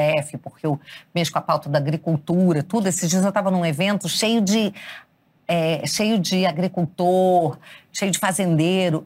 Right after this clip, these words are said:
de Goiás. Eles estavam danados com esse deputado. Como que retira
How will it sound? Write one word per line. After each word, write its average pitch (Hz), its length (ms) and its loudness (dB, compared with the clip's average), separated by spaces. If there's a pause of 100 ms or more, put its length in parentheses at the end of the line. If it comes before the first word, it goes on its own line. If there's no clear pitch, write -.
(380)
de 175 160 2
Goiás. 185 640 0
Eles 208 120 -4
estavam 494 280 -2
danados 381 680 0
com - 100 -4
esse - 180 -4
deputado. 147 520 -4
Como - 340 -4
que 359 120 -4
retira - 760 -2